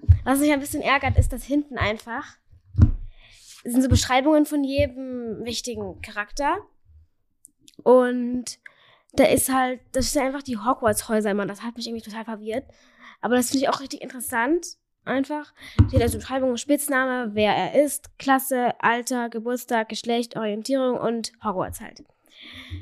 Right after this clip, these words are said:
Das fand ich, finde ich auch ganz interessant, was das hinten war. Das Buch hat mir richtig gut gefallen. Empfehlen würde ich das ab zehn Jahren. Ich kann nicht erklären, für wen, aber ab zehn Jahren. Aber ganz ehrlich, nicht für jeden Zehnjährigen. Es gibt doch einfach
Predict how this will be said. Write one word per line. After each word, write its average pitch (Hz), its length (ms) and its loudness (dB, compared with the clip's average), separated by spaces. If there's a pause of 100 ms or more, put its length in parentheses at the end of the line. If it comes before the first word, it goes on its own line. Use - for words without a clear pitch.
(160)
Das 247 120 -2
fand 262 180 4
ich, 240 40 0
finde 269 160 2
ich - 60 4
auch - 80 -2
ganz 262 120 -6
interessant, 262 380 -10
was 247 80 -6
das - 100 -10
hinten 240 300 -4
war. 254 260 -6 (640)
Das - 160 0
Buch 285 120 0
hat 294 160 4
mir 254 180 4 (100)
richtig 311 240 0
gut 277 160 -8
gefallen. 254 600 -4 (840)
Empfehlen 285 720 0
würde 262 240 -2
ich 233 120 -10
das 214 280 -6
ab - 260 -2 (300)
zehn 254 420 4
Jahren. 226 800 -2
Ich - 160 -4
kann 269 140 0
nicht 247 80 0
erklären, 233 260 -4
für 220 160 -14
wen, 240 160 4
aber 226 140 -2
ab 185 200 -2
zehn 185 200 -6
Jahren. 131 360 -18 (1000)
Aber 269 320 6
ganz 294 180 -2
ehrlich, 254 220 0
nicht 269 160 -2
für 269 80 -6
jeden 254 280 0
Zehnjährigen. 247 640 -2
Es - 140 -14
gibt 247 180 -8
doch 208 100 -14
einfach - 560 -16